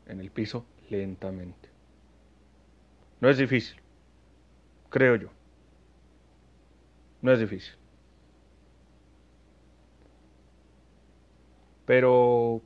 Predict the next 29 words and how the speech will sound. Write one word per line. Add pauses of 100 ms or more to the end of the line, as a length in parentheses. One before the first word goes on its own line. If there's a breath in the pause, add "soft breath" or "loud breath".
cuando
esas
personas
cargan
una
pesa
de
diez
libras, (720 soft breath)
la
cargan (460)
o
pensando
que
son
cua-,
cincuenta
kilos. (720 soft breath)
Para
los
que
no
sepan,
diez
libras
son
básicamente
cinco
kilos.